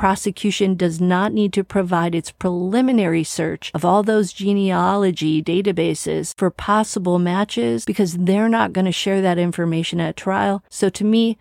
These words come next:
this makes me think once again that in the Kohberger case, Kohberger's defense team wants to see the results of the preliminary searches of those genetic genealogy services to see all the relatives near and far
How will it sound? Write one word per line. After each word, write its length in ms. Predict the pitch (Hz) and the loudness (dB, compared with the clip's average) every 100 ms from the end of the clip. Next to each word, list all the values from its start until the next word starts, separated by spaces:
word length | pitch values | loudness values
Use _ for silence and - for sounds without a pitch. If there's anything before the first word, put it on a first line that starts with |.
| _ _ - | _ _ -2
this 220 | 226 - | 0 2
makes 260 | 233 220 - | 0 0 2
me 140 | 208 | 0
think 320 | 180 196 190 | 0 0 0
once 320 | 190 196 202 220 | 0 0 0 -2
again 460 | 180 175 165 165 - | -2 -2 -2 -4 0
that 220 | 190 - | 0 2
in 300 | 185 190 190 | 0 2 2
the 100 | 180 | 2
Kohberger 600 | 165 - 214 202 170 165 | -2 0 0 0 0 -2
case, 380 | - - - - | -4 -6 -4 -6
Kohberger's 540 | - 233 240 220 226 - | 0 0 2 0 -2 0
defense 420 | 185 185 185 - | -2 0 -2 -2
team 240 | 190 180 | -2 0
wants 320 | 175 180 190 | 2 2 0
to 140 | - 220 | -4 -8
see 200 | - 208 | -2 0
the 120 | 185 | 2
results 440 | 180 170 175 175 | 2 2 0 0
of 120 | 175 156 | -4 -4
the 120 | 175 | -4
preliminary 800 | - 170 170 180 208 233 226 214 | -2 -2 0 2 2 2 2 0
searches 680 | - 202 196 160 127 143 - | -2 -4 -2 -2 -4 -4 -2
of 160 | 180 | -2
those 240 | 190 185 170 | 2 2 2
genetic 500 | 175 170 175 208 185 | 0 2 2 0 -2
genealogy 760 | 196 196 190 180 185 175 170 | 0 2 2 2 2 0 -4
services 720 | 147 180 180 208 - 226 233 | -4 -4 -2 -2 -2 -2 0
to 60 | 208 | -2
see 220 | - 180 | 0 0
all 220 | - 175 | 2 2
the 120 | 190 220 | 2 0
relatives 600 | 214 214 202 180 156 175 | 2 2 2 0 -2 -2
near 200 | 170 180 | 0 0
and 160 | 196 | 0
far 460 | - 220 190 160 | 0 0 0 -2